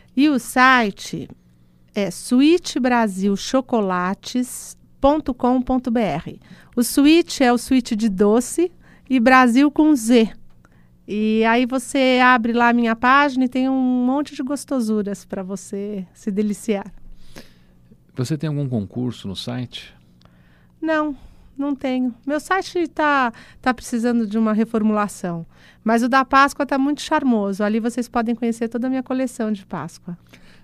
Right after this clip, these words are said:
Speaker 2: Programa Encontro Marcado com César Romão, você tá conhecendo um pouquinho,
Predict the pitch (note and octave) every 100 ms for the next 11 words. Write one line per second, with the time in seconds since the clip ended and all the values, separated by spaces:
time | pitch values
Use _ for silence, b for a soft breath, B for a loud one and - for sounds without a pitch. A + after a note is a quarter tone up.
0 | - G#2+ A2+ A2+ F#2+ A2 F#2+ G2+ F2+ G2+
1 | F#2+ F2+ F2 - F2 E2+ E2 F2+ G#2 F#2+
2 | G#2 F#2 F#2+ F#2+ F2 F2 G2 F#2 F#2+ A2
3 | - - G#2+